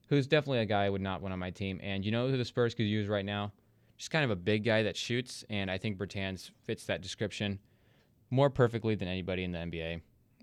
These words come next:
I don't know if that's true, but I just love Bertans, and I'm gonna say it. So I think he wins. I, you know, Joe Harris you have to consider, and then Robinson I'm just emotionally attached to. I think there's, like, a handful, like, Lillard, I,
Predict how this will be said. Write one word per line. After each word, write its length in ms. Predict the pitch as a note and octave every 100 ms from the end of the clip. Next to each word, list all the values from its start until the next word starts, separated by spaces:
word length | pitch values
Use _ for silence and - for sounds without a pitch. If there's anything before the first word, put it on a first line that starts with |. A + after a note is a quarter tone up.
| _
I 60 | C3
don't 80 | A#2
know 80 | F#2
if 80 |
that's 200 | G2 F2+
true, 240 | - G2 F#2
but 200 | E2+ D#2
I 100 | -
just 180 | A2+ G2+
love 160 | F2 E2+
Bertans, 360 | - F2+ E2+
and 80 | E2+
I'm 80 | F2
gonna 100 | E2+
say 240 | - F2
it. 120 | F2+ - _ _ _ _ _
So 380 | - C#3 C3 C3
I 80 | -
think 180 | C#3+ F3
he 100 | E3
wins. 380 | D3+ D3 D3+ -
I, 160 | B2 B2 G#2+
you 120 | C3
know, 160 | A#2+ G#2 -
Joe 240 | A#2 C3
Harris 320 | B2+ B2+ B2 B2+
you 80 |
have 100 | A#2+ A2+
to 60 |
consider, 600 | A#2+ A2+ - A#2+ A2+ A2+ -
and 160 | A2 G#2+
then 260 | G#2 G#2 - _
Robinson 580 | G#2+ A2 G#2+ A2 A#2 A2
I'm 360 | G#2 G#2 G2+ F#2+ _ _ _ _ _ _
just 200 | - G#2+
emotionally 440 | G#2 G2 G2 G#2+ G2
attached 440 | - G#2 F#2 -
to. 220 | G2+ F#2+ - _ _ _ _ _ _ _ _ _ _ _ _ _
I 100 | A2+
think 260 | A2 A#2 G#2+
there's, 220 | A#2 G#2+
like, 100 | A2
a 60 | G2+
handful, 440 | A2 G#2+ A2+ A2
like, 220 | G#2 G#2+
Lillard, 360 | B2 D3 D3 C#3+
I, 200 | A#2